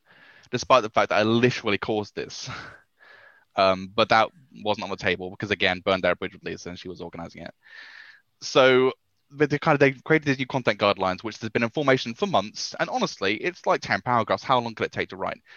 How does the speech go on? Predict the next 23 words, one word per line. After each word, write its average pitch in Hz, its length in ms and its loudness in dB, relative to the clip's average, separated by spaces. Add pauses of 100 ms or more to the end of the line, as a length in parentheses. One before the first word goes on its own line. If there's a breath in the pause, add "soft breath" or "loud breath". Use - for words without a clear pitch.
(140 loud breath)
But 120 120 -6
presumably 143 340 0
they 123 120 6
bounced 117 300 2
it - 20 -12
back 104 140 2
to 113 80 -14
Wizards 101 220 -6
a 98 40 -16
few 98 100 -10
times, 90 460 -6
and, 90 340 -2 (600 loud breath)
you 104 100 -6
know, 92 60 2
it's 101 160 -4
been, 98 320 -2
eh, 107 180 0
ongoing 110 520 0
for 104 100 -8
a 92 40 -8
few 107 140 -4
months 101 260 -8
now, 90 280 -4